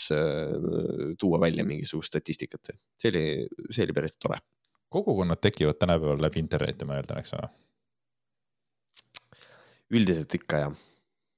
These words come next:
Speaker 2: Et otsitakse kuskilt, et, äh, kes mõtleb minuga samamoodi või ma ei tea, m-,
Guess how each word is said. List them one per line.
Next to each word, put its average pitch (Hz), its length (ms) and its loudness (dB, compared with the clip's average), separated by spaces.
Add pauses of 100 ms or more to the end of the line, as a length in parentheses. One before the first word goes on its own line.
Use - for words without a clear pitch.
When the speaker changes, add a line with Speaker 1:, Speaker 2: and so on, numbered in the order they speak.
(1200)
Speaker 2:
Et 92 220 0
otsitakse 80 540 -2
kuskilt, - 360 -4
et, - 380 -8
äh, 50 80 -2 (720)
kes 87 240 0
mõtleb 85 340 -2
minuga 80 220 0
samamoodi 78 480 0
või 78 160 0
ma 82 160 -2
ei 80 80 -2
tea, 82 80 0
m-, - 320 -6